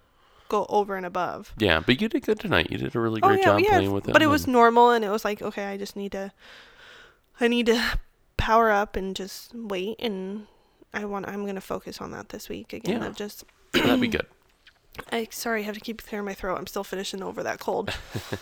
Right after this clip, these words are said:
Speaker 1: But, yeah, just focusing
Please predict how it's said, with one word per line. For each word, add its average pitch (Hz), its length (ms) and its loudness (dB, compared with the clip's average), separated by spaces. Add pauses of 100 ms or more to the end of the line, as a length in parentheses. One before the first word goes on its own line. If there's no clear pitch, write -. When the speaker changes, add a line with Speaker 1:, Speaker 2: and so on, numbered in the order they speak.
(1300)
Speaker 1:
But, 208 380 -6
yeah, 220 420 6
just - 240 -6
focusing 208 640 -6